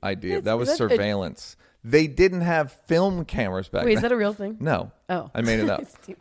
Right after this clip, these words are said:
Speaker 1: Uh, they,
Speaker 2: Why do I believe
Speaker 1: but
Speaker 2: your
Speaker 1: they
Speaker 2: bullshit?
Speaker 1: didn't have film. Like,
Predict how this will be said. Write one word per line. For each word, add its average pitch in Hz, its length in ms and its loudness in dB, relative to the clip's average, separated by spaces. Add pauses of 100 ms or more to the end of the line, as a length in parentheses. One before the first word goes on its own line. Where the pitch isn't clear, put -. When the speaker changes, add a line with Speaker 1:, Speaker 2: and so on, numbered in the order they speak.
(100)
Speaker 1:
Uh, 110 440 4 (180)
they, 131 220 4
Speaker 2:
Why 302 100 4
do 403 60 2
I 415 100 4
believe 349 280 4
Speaker 1:
but 320 100 10
Speaker 2:
your 302 80 4
Speaker 1:
they 330 100 8
Speaker 2:
bullshit? 339 340 12
Speaker 1:
didn't 220 180 4
have 156 300 2
film. 175 440 -2
Like, 147 280 6